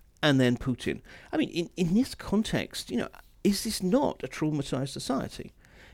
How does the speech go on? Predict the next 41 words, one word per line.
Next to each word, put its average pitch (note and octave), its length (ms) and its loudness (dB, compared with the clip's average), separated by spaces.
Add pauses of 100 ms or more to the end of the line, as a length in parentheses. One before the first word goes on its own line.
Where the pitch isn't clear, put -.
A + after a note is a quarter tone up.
Is D#3 140 2
this E3 160 0
not A3 240 6
one A#2+ 300 4
that C#3+ 80 4
would A3+ 140 4
naturally - 720 0 (340)
try G3+ 300 4
to F#3+ 120 0
find D3 380 2
some C#3 300 2
meaning C3+ 440 2
in B2 140 0
what C3+ 160 2
otherwise C3 560 0
just - 200 -4
seems C3+ 300 0
to A#2+ 80 -8
be A#2+ 200 2
a, - 240 -2
a B2+ 40 -2
cavalcade B2+ 760 0
of G#2 100 -6
catastrophe? - 680 -6 (1200)
So, A#3+ 280 8
yes, - 500 0 (300)
we D3+ 140 2
can E3+ 220 6
look E3 380 4 (120)
at C#3 460 2 (340)
the C#3 100 2
Russian B2+ 640 4
propensity - 600 0
to - 120 -2
use C3+ 360 0
conspiracy B2+ 580 4
theory A#2+ 480 4
as A#2+ 200 0
a A#2+ 40 -2
weapon A2+ 340 2
abroad, A#2+ 520 6